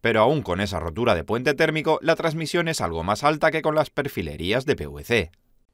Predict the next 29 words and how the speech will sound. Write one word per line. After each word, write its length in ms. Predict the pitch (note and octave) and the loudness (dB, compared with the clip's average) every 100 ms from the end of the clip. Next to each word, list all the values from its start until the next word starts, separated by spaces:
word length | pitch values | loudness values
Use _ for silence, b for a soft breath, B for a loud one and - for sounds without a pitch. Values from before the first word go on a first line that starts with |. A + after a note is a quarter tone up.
| _ | _
¿Y 140 | - C3+ | -8 4
qué 140 | G#3+ | 4
es 100 | G#3 | 6
esto 220 | E3 - | 4 4
del 100 | A2 | 2
puente 300 | G#2 G2 A2 | 4 2 4
térmico? 420 | G#2+ C#3 G#2+ D2 - _ - | 4 2 0 -6 -10 _ 0
Aquí 240 | A#2 E3+ | 4 4
tenemos 260 | F#3 D#3+ A#2+ | 4 2 0
un 80 | |
ejemplo. 500 | A2 F2+ E2 E2 C#2+ - _ | -2 -2 -2 -2 -4 -6 _
A 80 | B2+ | 0
la 80 | D3 | 2
izquierda 400 | D#3+ G#3 A3 A#3 | 2 0 2 2
tenemos 340 | - C3+ A2+ | 2 0 0
un 120 | D3 F3 | 0 0
envase 360 | D#3 F#3 A3 | 0 0 0
que 80 | F#3+ | 2
va 120 | A#2+ | 4
a 40 | G#2 | 2
simular 420 | G2 F#2 A2+ E3+ | 0 -2 2 6
la 120 | F#3 | 6
ventana 340 | A2 E2 A#2+ | 4 2 0
que 100 | G#3 | 0
tenemos 360 | D3 E2 D#2 D#2 | -2 -4 -8 -8
instalada. 560 | E2 F#2 A2 G#2+ C#2+ - _ _ | -6 2 4 4 0 -8 _ _
A 100 | D#2+ | -8
la 140 | D2 | -6
derecha 440 | C#2+ G#2 C#3 F#3 | 0 2 4 4